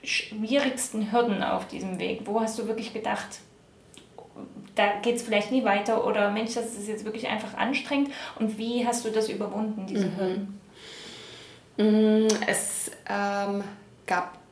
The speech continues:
Speaker 2: immer wieder Hürden. Ich glaub, die erste Hürde war, tatsächlich den Schritt zu gehen, tatsächlich meinen alten Job zu verlassen.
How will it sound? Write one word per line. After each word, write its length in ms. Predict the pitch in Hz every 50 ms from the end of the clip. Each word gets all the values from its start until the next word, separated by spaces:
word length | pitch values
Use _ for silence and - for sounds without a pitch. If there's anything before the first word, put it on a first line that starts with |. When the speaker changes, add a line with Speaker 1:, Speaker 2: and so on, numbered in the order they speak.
| - - - -
Speaker 2:
immer 260 | 185 185 214 226 233
wieder 260 | 247 247 247 240 247
Hürden. 340 | 247 247 254 269 311 330 -
Ich 120 | - -
glaub, 140 | - 196 -
die 100 | - -
erste 360 | - - 214 214 - - 220 214
Hürde 280 | 214 208 208 214 196 180
war, 540 | 180 180 180 185 185 190 190 190 190 - - - - - - - - - - - - - - - - - - - - - - - - - - - - - -
tatsächlich 1160 | - 190 190 - - - 214 202 220 - - - 226 220 214 208 208 202 - - - - -
den 180 | - 190 175 170
Schritt 440 | - - - 214 214 214 - - -
zu 120 | - - -
gehen, 480 | - - 156 170 196 285 294 - - - - - - - - - -
tatsächlich 720 | - 175 165 - 214 208 214 - 214 202 - - - -
meinen 180 | 175 165 165 -
alten 460 | - 170 180 196 208 202 208 190 185
Job 320 | - 185 180 185 - - - - - -
zu 140 | - - -
verlassen. 680 | - 175 170 170 202 226 - - 294 294 320 311 -